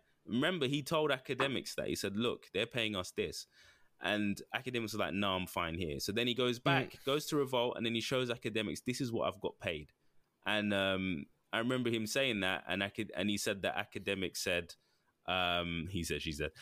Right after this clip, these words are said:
Speaker 1: Akademiks said, "What, they're just paying you that for a show?" And he's like, "Yeah." And he's doing tons of shows on there. So, so he knew his value,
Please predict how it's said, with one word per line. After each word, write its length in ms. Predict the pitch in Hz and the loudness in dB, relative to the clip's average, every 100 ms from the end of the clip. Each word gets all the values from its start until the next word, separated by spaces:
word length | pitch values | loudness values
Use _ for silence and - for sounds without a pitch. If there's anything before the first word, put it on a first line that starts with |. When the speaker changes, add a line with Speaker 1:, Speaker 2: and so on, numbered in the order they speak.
| - - | -16 -8
Speaker 1:
Akademiks 480 | 104 123 123 110 92 | -4 -2 0 0 0
said, 360 | 110 95 90 - _ - | 0 0 -2 -10 _ -2
"What, 220 | 139 - | -2 0
they're 100 | 90 | -2
just 220 | 113 - | -2 -2
paying 260 | 135 127 127 | -2 0 0
you 80 | 123 | 0
that 220 | 123 - | 0 -2
for 220 | 139 131 | 0 2
a 40 | 131 | 2
show?" 400 | 190 202 95 - _ | 2 2 0 -4 _
And 120 | 92 | -2
he's 160 | 101 95 | -2 2
like, 320 | 87 85 - _ | 0 0 -6 _
"Yeah." 440 | 90 196 277 87 82 _ _ _ _ | 0 2 4 2 -4 _ _ _ _
And 120 | 110 | 0
he's 160 | 139 139 | 0 2
doing 300 | 151 147 143 | 2 4 2
tons 340 | 180 208 180 | 0 0 2
of 80 | 135 | 0
shows 340 | - 104 95 90 | 2 2 2 0
on 160 | 82 | 0
there. 220 | 78 73 - _ - - | -2 -4 -10 _ -20 -6
So, 360 | - 147 139 139 - - - | 0 2 2 -2 -12 -20 -2
so 200 | 147 143 | 2 4
he 220 | 185 196 | 4 6
knew 300 | 190 190 170 | 6 4 4
his 260 | 160 143 | 2 0
value, 540 | 113 131 123 98 71 | 2 2 2 -2 -8